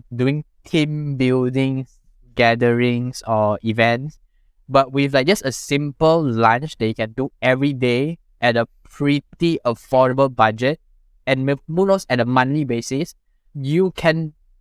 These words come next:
make a better, you can, uh, make better team building sessions with us, because, like, you know, we are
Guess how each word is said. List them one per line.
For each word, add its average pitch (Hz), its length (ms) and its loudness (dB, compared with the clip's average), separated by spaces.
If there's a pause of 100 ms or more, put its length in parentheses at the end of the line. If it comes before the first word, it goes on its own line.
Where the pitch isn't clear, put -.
(320)
make 170 360 0 (100)
a 131 60 -2
better, 135 520 0 (300)
you 143 120 -4
can, 143 380 0
uh, 131 600 -2 (140)
make 180 240 -2 (160)
better 135 420 0
team 160 340 -2
building 135 280 0
sessions 127 520 -2 (500)
with 120 180 -2 (180)
us, 139 460 0 (500)
because, 151 500 2
like, 110 280 2
you 131 40 -4
know, 151 100 4
we 113 340 0
are 127 360 2